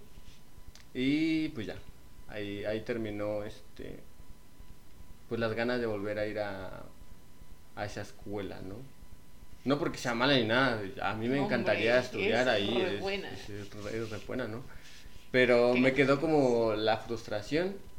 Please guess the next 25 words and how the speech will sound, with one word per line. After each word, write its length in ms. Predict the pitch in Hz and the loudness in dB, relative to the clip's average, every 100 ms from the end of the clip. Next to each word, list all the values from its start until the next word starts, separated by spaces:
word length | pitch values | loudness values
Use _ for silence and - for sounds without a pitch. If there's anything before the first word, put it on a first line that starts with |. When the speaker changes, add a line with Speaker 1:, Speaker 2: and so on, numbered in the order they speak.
| - - - - | -14 -14 -12 -6
Speaker 1:
y 680 | 120 113 107 101 98 - 117 | -4 -4 -4 -4 -6 -6 2
ya 140 | 127 | 4
no 80 | 123 | 4
lo 120 | 113 | 0
quiero 160 | 113 110 | -4 -6
intentar 380 | 107 110 110 104 | -8 -10 -10 -10
porque 180 | 104 - | -10 -8
Speaker 2:
Se 300 | - 208 - | -6 -4 -4
emperra 320 | 202 226 226 | -4 -4 -4
en 100 | 214 | -6
Brandon. 320 | 202 202 180 170 - - - - - - | -6 -8 -8 -10 -12 -12 -12 -12 -12 -4
Speaker 1:
No, 180 | 117 139 | 8 10
<laughs> 960 | 160 190 143 175 143 160 247 233 - 123 | 10 6 4 2 4 2 2 -6 -6 -2
no, 120 | 127 - 214 - 220 | 0 -2 -8 -8 2
más 160 | 147 160 | 6 10
bien 200 | 185 190 | 10 10
no 180 | 190 190 | 8 6
quiero, 380 | 165 170 180 151 - | 4 6 4 2 0
no, 140 | 143 | 2
o 140 | 135 | 4
no 140 | 131 147 | 4 4
quería 280 | 151 160 160 | 4 4 4
decepcionarme 840 | 143 117 107 113 110 110 117 117 | 2 -2 -4 -4 -4 -2 -2 -4
otra 260 | 117 113 | -4 -4
vez. 320 | 110 113 - | -4 -6 -10